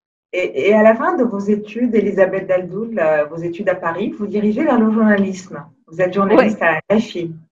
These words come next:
Speaker 2: Tout à fait. En fait, je me rends compte, en réfléchissant à, à ce bout de chemin, euh, qui s'est déroulé derrière moi, c'est que, euh,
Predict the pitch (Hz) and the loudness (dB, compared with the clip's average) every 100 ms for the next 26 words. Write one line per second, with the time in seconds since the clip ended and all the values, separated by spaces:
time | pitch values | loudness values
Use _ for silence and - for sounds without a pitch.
0 | _ _ _ - 240 269 - 226 208 - | _ _ _ -2 0 0 0 0 0 -4
1 | - - - - - - _ _ _ _ | -18 -20 -20 -20 -20 -20 _ _ _ _
2 | _ _ _ _ - 208 220 339 277 233 | _ _ _ _ -4 -2 0 2 2 2
3 | 226 233 233 254 415 330 - 196 180 185 | 2 0 2 2 2 -2 -12 -12 -8 -4
4 | 180 180 190 190 220 220 202 247 254 214 | -4 -2 -4 -2 -4 -4 -2 2 4 4
5 | 165 160 160 160 151 143 - 208 196 240 | 0 -2 -4 -6 -6 -8 -2 0 0 0
6 | - 233 220 220 226 226 180 170 170 160 | -2 -2 0 0 0 0 0 0 -2 -4
7 | 160 160 _ _ _ _ - - 202 190 | -8 -18 _ _ _ _ -18 -4 -2 2
8 | 202 196 208 214 185 220 190 208 214 302 | 2 6 8 8 6 2 0 0 -2 -4
9 | - - - - _ _ - 233 233 240 | -10 -20 -20 -20 _ _ 0 0 2 4
10 | 214 202 - 190 185 | 4 2 -2 -2 -2